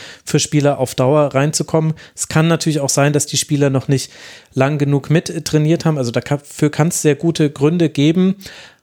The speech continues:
Aber ich hätte mir da eben auch vorstellen können, dass man da, also gerade ein Gianni Serra, auf den bin ich unglaublich gespannt, den im Sturm bei Bielefeld, äh, zu sehen.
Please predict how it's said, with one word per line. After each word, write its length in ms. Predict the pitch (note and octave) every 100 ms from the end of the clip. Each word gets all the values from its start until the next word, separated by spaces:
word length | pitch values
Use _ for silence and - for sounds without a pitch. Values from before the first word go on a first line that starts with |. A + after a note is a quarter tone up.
| _ _ _
Aber 500 | C3 D3 E3 D#3+ D#3
ich 140 | - -
hätte 160 | C3+
mir 120 | C3+
da 120 | C3 B2+
eben 160 | A#2+
auch 140 | B2 -
vorstellen 480 | - A#2 - A2
können, 180 | G#2+ A2
dass 140 | G#2+ A#2
man 160 | A2
da, 100 | G#2+
also 160 | A2+ A#2
gerade 260 | - C3+
ein 40 | B2+
Gianni 240 | B2 C3
Serra, 280 | - C3 D3
auf 140 | C3+
den 140 | - B2
bin 80 | B2+
ich 120 | -
unglaublich 540 | D#3 F3+ A#2+ A2+ A2
gespannt, 400 | - - A#2 A2+ - - - _
den 220 | B2 B2 C3+
im 140 | A#2+
Sturm 360 | - A#2+ B2 B2+
bei 140 | A#2+ A2+
Bielefeld, 640 | B2 B2+ A#2+ B2 A#2+ -
äh, 80 | C3
zu 160 | - A#2
sehen. 380 | A#2+ B2 C#3+